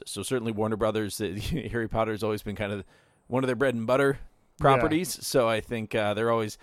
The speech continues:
Speaker 1: looking to develop it even further. I think Fantastic Beasts is done well. However, I, I, I would imagine they really wanna get back to the wizarding world, like, in, in terms of the schools and, and, and Hogwarts and things like that.
Speaker 2: Well, there was a, there was a word that with Fantastic Beasts, it was going to kind of,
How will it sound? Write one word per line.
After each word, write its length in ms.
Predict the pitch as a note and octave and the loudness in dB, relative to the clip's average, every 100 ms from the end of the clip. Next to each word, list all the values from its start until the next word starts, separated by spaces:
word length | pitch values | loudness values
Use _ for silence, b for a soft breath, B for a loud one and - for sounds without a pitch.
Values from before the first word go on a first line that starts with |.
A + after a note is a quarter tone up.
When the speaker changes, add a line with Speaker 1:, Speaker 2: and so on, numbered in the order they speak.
| B B | B B
Speaker 1:
looking 220 | B2+ B2+ | -2 -2
to 60 | B2 | -4
develop 360 | G#2+ A2+ A2+ A2 | -2 0 0 -2
it 80 | |
even 180 | G#2 F2 | -6 -8
further. 380 | F2 G#2 G#2+ G#2+ | -6 -4 -2 -2
I 80 | - | -4
think 200 | C#4 - | -6 -2
Fantastic 560 | D3 - B2+ - G#2 | -2 2 0 0 -8
Beasts 260 | - A#2+ - | -4 -4 -4
is 80 | G#2 | -8
done 320 | - F#2 F2 | -8 -8 -6
well. 400 | F#2 G2+ G#2+ C#3 b b b b b | 0 2 2 0 b b b b b
However, 340 | - A#2+ B2 A2+ | -2 0 2 -2
I, 100 | A2 - | -6 -16
I, 160 | - G2+ G#2+ - | -14 -14 -14 -12
I 120 | - | -8
would 100 | D3 | -4
imagine 320 | C#3+ A#2+ B2 | -2 -2 -2
they 80 | A2+ | -2
really 220 | A2+ A#2 | 0 0
wanna 160 | A2 G2+ | -2 -4
get 100 | G2 | -2
back 140 | G2 | -4
to 80 | - | -4
the 60 | E2+ | -6
wizarding 420 | F#2+ G2+ A2 A2 | -4 -2 -2 -2
world, 520 | A2 A2+ A2 A2 A2+ - | 0 2 2 2 -2 -4
like, 300 | G2 F#2 F#2+ | -6 -6 -8
in, 180 | F#2 | -10
in 120 | F#2 - | -10 -10
terms 200 | G#2 F2+ | -10 -10
of 60 | |
the 60 | E2 | -10
schools 460 | - A#2 G#2+ G#2+ | -6 -2 -2 -4
and, 300 | F#2 F2 E2 | -8 -12 -16
and, 360 | - D#2 D#2+ - | -18 -20 -20 -20
and 100 | - F2+ | -20 0
Hogwarts 500 | A2 G#2+ G2+ G#2 - | 2 2 0 -4 -6
and 100 | F2 | -12
things 200 | F#2 F2+ | -12 -14
like 140 | D#2+ | -16
that. 220 | E2 - - | -18 -18 -4
Speaker 2:
Well, 240 | F#3+ G3 | -2 0
there 160 | F3+ A#3+ | 0 0
was 160 | B3+ | 0
a, 260 | B3 G#3+ F#3+ | -4 -4 -4
there 140 | D#3+ | -2
was 160 | G3+ A3 | -2 -4
a 60 | E3 | -6
word 640 | D#3 F3+ F#3 F3+ D#3 C#3+ | -4 -2 0 -2 -6 -2
that 360 | C#3+ C3 B2+ | 2 2 0
with 160 | C#3 C#3+ | -4 -6
Fantastic 720 | - C#3+ C3 D3 D3 C#3 A#2 | -4 -10 -6 -6 -6 -8 -8
Beasts, 260 | C3+ B2+ C3 | -8 -6 -8
it 40 | |
was 100 | B2+ | -8
going 220 | B2+ C3+ | -6 -6
to 60 | - | -8
kind 320 | - C3 B2+ | -8 -6 -4
of, 300 | A#2+ A2+ - | -4 -4 -12